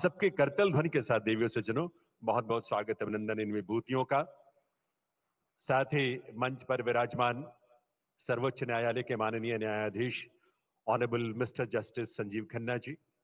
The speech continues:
केंद्रीय विधि एवं न्याय राज्य मंत्री स्वतंत्र प्रभार श्री अर्जुन राम मेघवाल जी, राजस्थान उच्च दर्शक दीर्घा में विराजमान आप सभी गणमान्य अतिथियों का, विभूतियों का बहुत-बहुत स्वागत, अभिनंदन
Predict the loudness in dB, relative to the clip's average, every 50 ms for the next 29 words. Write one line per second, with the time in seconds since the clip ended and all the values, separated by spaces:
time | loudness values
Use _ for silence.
0 | _ _ _ _ _ _ 0 2 2 4 4 4 4 4 2 0 0 2 2 2
1 | 2 0 0 0 0 0 2 2 0 0 0 0 -2 -2 -2 -2 -2 -2 -2 -2
2 | -4 -4 -2 -2 0 0 -2 -4 -4 -4 -2 -2 0 2 2 2 2 2 -2 -6
3 | -16 -20 _ _ _ _ -6 -2 0 0 0 0 0 -2 -2 0 0 0 0 0
4 | -2 -2 -2 0 0 0 0 0 -2 -4 -6 -8 -8 -10 _ _ _ _ _ _
5 | _ _ _ _ _ _ -2 0 2 2 2 2 0 0 0 0 2 0 -2 -2
6 | -2 -4 -6 -6 -12 _ _ _ _ _ -12 -4 -2 0 0 0 -2 -4 -4 -2
7 | -2 -2 -2 -2 -2 -2 0 0 0 0 2 2 0 0 0 -2 -2 0 0 0
8 | -2 -4 -6 -6 -4 -2 -2 -4 -4 -6 -6 -2 0 0 0 0 0 -2 -2 0
9 | 0 -2 -2 -2 -4 -6 -6 -6 -6 -6 -6 -6 -2 0 0 0 2 0 -2 -2
10 | -4 -10 -20 _ _ _ _ -10 -8 -4 -2 -2 -2 -2 -2 -2 -2 0 0 -2
11 | -2 -2 -2 -2 -2 -2 -2 -2 -2 -2 -2 -2 -2 0 0 0 0 0 -2 -2
12 | -2 -4 -4 -4 -4 -4 -4 -4 -6